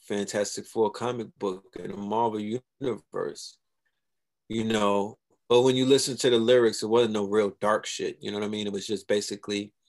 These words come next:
him as the anti-hero. Um, but, you know, he was crying out. That was his form of mourning.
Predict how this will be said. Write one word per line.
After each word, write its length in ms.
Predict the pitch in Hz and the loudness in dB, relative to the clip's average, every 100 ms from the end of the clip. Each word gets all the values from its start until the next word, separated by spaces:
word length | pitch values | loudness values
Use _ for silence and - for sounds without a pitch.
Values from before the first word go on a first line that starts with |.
| _ _ _ | _ _ _
him 220 | 120 113 | -2 0
as 140 | 101 92 | 0 -2
the 180 | - 107 | -6 -4
anti-hero. 1000 | 107 98 98 98 90 120 110 95 90 _ _ - | -6 -6 -6 -6 -4 0 0 0 -6 _ _ -2
Um, 520 | 104 98 92 92 92 _ _ _ _ _ _ _ _ - _ _ - | 0 0 -4 -10 -16 _ _ _ _ _ _ _ _ -20 _ _ -2
but, 300 | 120 104 107 | 2 2 2
you 80 | 127 | 0
know, 240 | 113 110 | 0 0
he 180 | 110 123 | 0 -4
was 380 | 113 113 107 - | 0 2 2 0
crying 500 | - 117 107 107 107 | -2 0 2 0 -2
out. 280 | 104 110 107 | -2 -2 0
That 160 | 104 | 2
was 180 | 113 - | 2 -2
his 140 | 107 | -10
form 480 | - 117 110 104 101 _ _ - | -8 -4 -2 -2 -6 _ _ -10
of 140 | 98 | -10
mourning. 720 | 98 104 117 110 104 104 117 | -6 -2 2 2 0 -4 -8